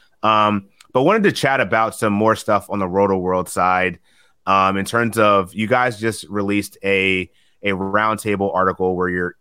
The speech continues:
uh, you and fellow analysts kinda went out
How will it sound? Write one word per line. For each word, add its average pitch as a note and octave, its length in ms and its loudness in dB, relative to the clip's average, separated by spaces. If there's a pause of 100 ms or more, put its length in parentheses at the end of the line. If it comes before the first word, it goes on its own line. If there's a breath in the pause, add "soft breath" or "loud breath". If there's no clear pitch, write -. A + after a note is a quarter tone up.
(400)
uh, F#2 100 -8
you C3 240 2
and B2 120 0
fellow A2+ 300 0
analysts G2 480 0
kinda G#2 240 -4
went G2 180 -2
out F#2+ 260 -2